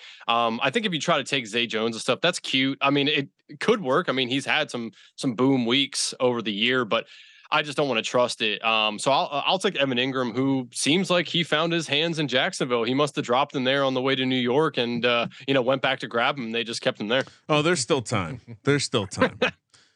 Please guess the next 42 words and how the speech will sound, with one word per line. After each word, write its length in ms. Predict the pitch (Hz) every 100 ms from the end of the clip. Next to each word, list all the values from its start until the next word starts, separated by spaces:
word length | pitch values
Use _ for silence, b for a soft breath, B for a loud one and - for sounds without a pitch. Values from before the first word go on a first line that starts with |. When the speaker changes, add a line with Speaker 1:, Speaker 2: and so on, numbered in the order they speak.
| b
Speaker 2:
Uh, 140 | 135 139
you, 120 | 143
you 240 | 180 160 190
don't, 260 | 208 185
you 140 | 156 190
don't 160 | 180
all 240 | 135 135 131
of 40 |
a 60 | 117
sudden 340 | - 113 101
learn 160 | 98 98
how 120 | 98
to 100 | 85
catch 300 | - 90 90
a 40 |
football. 480 | - 87 - 71 71 b b
Kansas 320 | - 170 143
City 320 | - 147 123 101
is 140 | 87
twenty-eighth 560 | - 113 101 90 82 82
in 100 | 85
D 160 | 90
V 180 | 82 82
O 140 | 80
A. 160 | 80 80 -
Uh, 80 | 90
I'm 120 | 90
sorry, 340 | - 80 71 69
against 260 | 101 -
the 60 | 87
running 300 | 87 92 87
back 280 | 80 78 -
to 120 | -
your, 340 | 85 82 76
to 180 | - -
your, 200 | 87 82 78
uh, 80 | -
E 140 | 87
T 180 | - 85
N 160 | 78
point 340 | 80 80 73 - _ _
earlier. 540 | 85 87 82 80 78